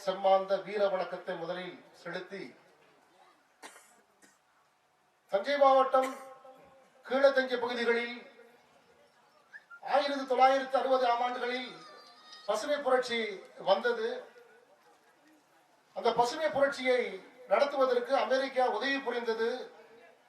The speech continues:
குறிப்பாக ஃபோர்டு ஃபவுண்டேஷன் சொல்லக்கூடிய ஒரு தனியார் நிறுவனம், ஃபோர்டு டிராக்டர் கம்பெனிலாம் வச்சிருப்பாங்க. அந்த கம்பெனி உலகம் முழுவதும் டிராக்டர் கம்பெனியை ஏகபோக உரிமையை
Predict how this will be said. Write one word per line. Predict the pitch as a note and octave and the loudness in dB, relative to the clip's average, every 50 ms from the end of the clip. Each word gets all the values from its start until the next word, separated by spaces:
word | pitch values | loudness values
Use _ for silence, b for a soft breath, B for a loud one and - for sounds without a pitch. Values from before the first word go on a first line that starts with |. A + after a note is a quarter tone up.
| _ _ _ _ _ _ _ _ _ _ - - - | _ _ _ _ _ _ _ _ _ _ -10 -6 -4
குறிப்பாக | C4 C#4 C#4 C4 C4 C4 C4+ C4 C#4 C4+ C4 A#3+ A3 F#3+ E3+ - - - - | -4 -4 0 2 4 4 6 6 4 4 4 4 2 0 0 -4 -8 -10 -2
ஃபோர்டு | - C4 D4 D4+ D4+ C#4 B3 | 2 4 4 6 4 2 -2
ஃபவுண்டேஷன் | - A#3+ B3+ C#4+ C#4+ D4 C#4+ - - C4 - | -2 -2 -2 -2 -2 -2 -4 -4 -6 -8 -10
சொல்லக்கூடிய | B3+ B3 B3 A#3+ - A#3 A#3 A#3 A#3 A#3 A3+ | -8 -6 -6 -6 -6 -6 -8 -6 -6 -6 -4
ஒரு | A3+ A3+ A3 G#3+ G3+ G3+ - G3+ | -4 -4 -4 -4 -6 -6 -4 -4
தனியார் | G3+ - C4 C4+ C4 B3+ B3 A#3 | -4 -2 0 0 0 0 0 -2
நிறுவனம், | A#3 A#3+ A#3+ A#3 A3 G3 - | -4 -6 -4 -6 -6 -8 -6
ஃபோர்டு | G3+ A3 B3+ C4 B3 B3 - | -2 -2 0 0 -2 -4 -6
டிராக்டர் | A3+ A3 A3+ A#3 B3+ A#3+ A#3 A#3+ | -4 -4 -4 -4 -6 -8 -8 -10
கம்பெனிலாம் | G#3 - A#3+ G#3+ G#3 G#3+ A3+ G#3 | -10 -8 -10 -10 -10 -10 -10 -12
வச்சிருப்பாங்க. | - A3 G3 F3+ G3 F#3+ F#3 F3 F3 | -12 -14 -8 -6 -4 -4 -4 -6 -8
அந்த | F3 F#3 F#3+ | -8 -8 -8
கம்பெனி | G3 F#3 - G3+ F3+ - - - D#3+ E3 | -8 -8 -8 -10 -10 -10 -14 -16 -6 -4
உலகம் | G3+ A3 A#3 A#3 - A3 | -2 -2 -2 -4 -6 -6
முழுவதும் | A3 A#3 A#3+ A#3+ A#3 - - F#3 F3 - - | -8 -8 -8 -10 -10 -10 -14 -16 -14 -6 -4
டிராக்டர் | G3 G#3 A#3 A3+ A#3 A3+ - | -2 -2 -2 -4 -8 -10 -10
கம்பெனியை | G#3 - - G#3 G3+ G3+ G3 F#3+ F#3 F#3 G#3+ | -10 -12 -12 -12 -12 -12 -12 -12 -10 -10 -10
ஏகபோக | G#3+ A3+ A#3 A#3 G#3 G3+ G#3 G3+ | -8 -8 -8 -8 -8 -8 -10 -10
உரிமையை | F#3+ F#3+ F#3 F3+ F3+ F3 F3 | -10 -12 -12 -12 -12 -12 -14